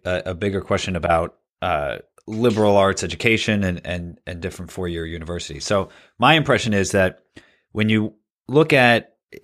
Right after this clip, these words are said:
junior colleges and trade schools, right, they're really looking at the job market as it is now, and they want to get you prepared for it now. Whereas a liberal arts school, traditional four-year university, is trying to take a longer view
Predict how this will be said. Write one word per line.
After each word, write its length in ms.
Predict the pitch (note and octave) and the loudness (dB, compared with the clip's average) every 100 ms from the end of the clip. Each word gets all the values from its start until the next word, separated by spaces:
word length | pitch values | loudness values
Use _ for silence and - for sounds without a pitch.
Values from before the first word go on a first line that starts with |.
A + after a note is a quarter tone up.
| - G2 | -16 -4
junior 340 | B2+ C3 B2+ | 2 4 2
colleges 600 | A#2+ A#2 A2 G2 G2+ F2+ | 4 4 4 4 2 2
and 180 | F2+ F2+ | -2 -4
trade 320 | - G2 F#2+ | 0 0 0
schools, 520 | - E2 D2 C2+ - | -4 -8 -12 -14 -14
right, 180 | D#2 D2 | -14 -6
they're 220 | G#2+ B2+ | 2 2
really 540 | C3 A#2+ G#2+ G2+ F#2+ - _ _ _ | 4 4 6 4 2 -4 _ _ _
looking 300 | G#2+ G2+ G2+ | 0 2 0
at 100 | F2+ | 0
the 80 | F2 | 0
job 260 | F#2 F2 | 4 4
market 260 | E2+ D#2+ E2 | 4 0 -2
as 160 | D#2+ E2+ | -2 -2
it 100 | E2+ | -2
is 200 | E2+ - | -2 -4
now, 520 | E2 F2 D#2 C#2 - _ - | 0 0 0 -2 -10 _ -6
and 100 | E2 | -2
they 80 | |
want 160 | E2+ E2+ | 0 -2
to 40 | |
get 160 | E2+ D2 | -4 -6
you 80 | D2+ | -8
prepared 320 | - F#2 E2 | -8 -4 -4
for 160 | - D#2+ | -4 -6
it 60 | |
now. 340 | E2+ E2+ D#2 - - - _ | -2 -2 -2 -6 -20 -20 _
Whereas 420 | F#2+ F2+ F2+ F2 | 2 4 4 2
a 100 | - | 0
liberal 320 | G2 F#2+ F2+ | 0 0 2
arts 240 | G2+ A#2 - | 4 2 2
school, 480 | - G#2 F#2 F2+ F2 | -2 0 2 2 0
traditional 460 | - F#2 F2+ E2+ | -4 -2 -2 -4
four-year 460 | D#2 C3+ D3+ A#2+ G2+ | -2 4 6 6 4
university, 800 | F#2 F#2 F2+ F#2 F2 F#2 F2+ F2+ _ | 2 -2 0 -2 0 -2 -2 -4 _
is 140 | - F#2+ | -6 -6
trying 260 | - G2+ | -2 -2
to 60 | F#2+ | 0
take 220 | - F2+ | -2 -4
a 40 | E2 | 0
longer 420 | G#2 C#3+ C3+ A2 | 2 4 4 2
view 440 | F2+ F2+ F2+ F2 | 2 2 2 -2